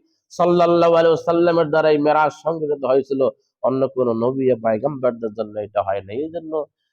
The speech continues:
সেই সময়ের নবীরা বলেছিল, বনি ইসরাইলের নবীরা, যে, "ইয়া আল্লাহ,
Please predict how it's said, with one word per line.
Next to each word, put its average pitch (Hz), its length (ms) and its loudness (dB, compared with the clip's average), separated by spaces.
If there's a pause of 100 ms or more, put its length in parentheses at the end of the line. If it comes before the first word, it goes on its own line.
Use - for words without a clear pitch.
(120)
সেই - 320 -2
সময়ের 151 420 0
নবীরা 127 400 0
বলেছিল, 120 440 -2
বনি 117 240 -2
ইসরাইলের 127 460 -4
নবীরা, 117 420 -2
যে, 127 160 -4
"ইয়া 151 160 2
আল্লাহ, 135 320 2